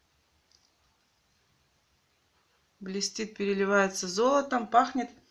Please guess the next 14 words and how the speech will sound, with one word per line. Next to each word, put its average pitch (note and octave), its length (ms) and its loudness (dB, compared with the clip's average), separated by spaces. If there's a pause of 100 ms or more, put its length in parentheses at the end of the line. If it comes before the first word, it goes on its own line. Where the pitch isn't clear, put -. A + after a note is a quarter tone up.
(840)
о, G3 260 -8
очень G3+ 320 0
приятно. B3 840 4 (160)
Я G3 140 0
считаю, G3+ 360 2
тоже G3+ 300 2
за G3 200 -2
пятьдесят G3 540 -4
рублей G3+ 320 -2
почему G#3 480 -4
бы G#3+ 140 -2
и G#3 40 -2
не G#3 140 -2
взять. E3+ 480 -6